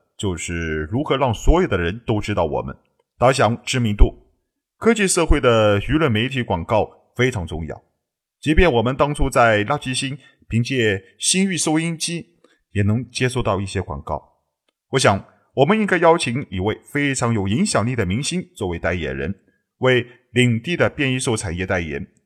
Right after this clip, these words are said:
这个明星自然是越出名越好。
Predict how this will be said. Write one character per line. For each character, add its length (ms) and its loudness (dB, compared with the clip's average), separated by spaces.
这 100 -14
个 120 -6
明 200 -2
星 380 -8
自 160 -4
然 180 0
是 460 -6
越 220 2
出 180 6
名 160 -2
越 140 -2
好。 200 -10